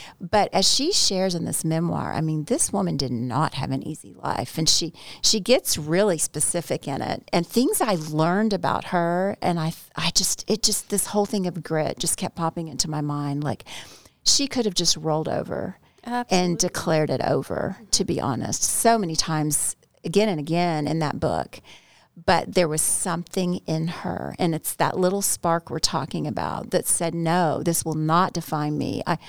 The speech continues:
Speaker 1: I, I, I'm not gonna be bitter. I'm gonna be better, and I'm gonna find ways to do that." And that's what we want our kids to be, because don't we know this is a hard world?
Speaker 2: Abs-, yeah, it is.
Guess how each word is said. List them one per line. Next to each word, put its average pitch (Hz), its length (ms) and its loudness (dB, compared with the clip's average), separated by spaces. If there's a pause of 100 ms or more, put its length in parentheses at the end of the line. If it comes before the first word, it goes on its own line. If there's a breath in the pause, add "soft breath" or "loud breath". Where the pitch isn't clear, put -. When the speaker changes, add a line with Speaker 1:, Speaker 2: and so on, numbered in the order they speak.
(320 loud breath)
Speaker 1:
I, 165 260 4
I, - 220 0 (100)
I'm 170 240 2
not 180 240 2
gonna 175 160 0
be 165 140 -4
bitter. 165 480 2
I'm 180 160 0
gonna 160 180 -2
be 151 160 -2
better, 175 640 2 (280 loud breath)
and 165 80 0
I'm 160 80 2
gonna 156 140 2
find 160 340 0
ways 147 260 -2
to 156 120 0
do 151 240 0
that." 90 240 2
And 170 160 2
that's 185 260 0
what 226 140 2
we 196 100 2
want 170 260 0
our 156 100 -2
kids - 420 -4
to 165 140 2
be, 165 260 0
because 180 400 0
don't 208 260 2
we 220 120 -2
know 165 320 2
this 190 220 -2
is 196 100 0
a 190 60 -2
hard 196 240 0
world? 226 680 -2
Speaker 2:
Abs-, 208 280 -8
yeah, 175 260 -4 (120)
it 208 100 -2
is. 196 380 -2